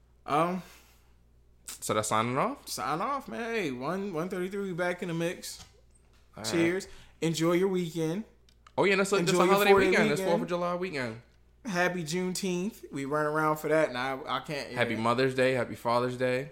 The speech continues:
Speaker 1: Mm.
Speaker 2: Happy
Speaker 1: Happy
Speaker 2: Easter.
Speaker 1: holidays. Covers everything.
Speaker 2: Oh, happy holidays for
Speaker 1: Happy
Speaker 2: all of it.
Speaker 1: holidays, everything. Whatever you celebrated since then and now, whatever holidays, float your boat, happy holidays.
Speaker 2: Man.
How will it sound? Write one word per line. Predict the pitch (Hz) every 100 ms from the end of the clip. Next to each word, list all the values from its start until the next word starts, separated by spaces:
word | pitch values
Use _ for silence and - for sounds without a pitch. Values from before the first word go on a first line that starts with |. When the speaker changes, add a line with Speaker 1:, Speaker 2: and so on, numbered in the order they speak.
| -
Speaker 1:
Mm. | 131 151 147 123 - _ _ _ _ _ _ _ _ _ _ _ _ - - -
Speaker 2:
Happy | 208 220
Speaker 1:
Happy | 135
Speaker 2:
Easter. | - 175 156 139
Speaker 1:
holidays. | 127 127 - - _ _ - _ _ _ _ _ _ _ _
Covers | - 120 123
everything. | 127 123 117
Speaker 2:
Oh, | 120
happy | 123 120
holidays | 123 127 113 110
for | -
Speaker 1:
Happy | 110
Speaker 2:
all | 123
of |
it. | 147
Speaker 1:
holidays, | 139 123 127 - -
everything. | 127 123 110 107
Whatever | 110 120 131
you | 127
celebrated | 127 131 123 123 123
since | 123 120
then | 127 131
and | 127
now, | 139 143 143 - - _ _ _
whatever | 107 107 120
holidays, | 127 127 123 123 127 -
float | 127 120
your | 117
boat, | - 120
happy | 120 117
holidays. | 117 101 - - - - - - - _ _ _ _ _ _ _ -
Speaker 2:
Man. | 110 110 107 104 104 104